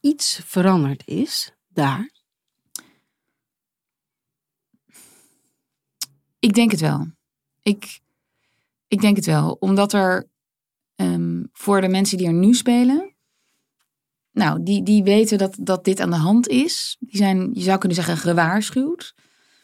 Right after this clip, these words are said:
Speaker 2: Ik denk niet dat de cultuur van, eh, ehm,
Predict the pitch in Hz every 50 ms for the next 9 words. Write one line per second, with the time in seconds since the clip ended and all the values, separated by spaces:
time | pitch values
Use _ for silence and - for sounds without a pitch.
0 | _ _ _ _ _ _ _ _ 202 190 202 196 202 208 202 196 180 - 156 -
1 | 190 175 - - 214 202 196 175 170 175 165 170 165 165 165 170 175 175 170 175
2 | 170 - 170 170 170 170 170 165 165 165 165 160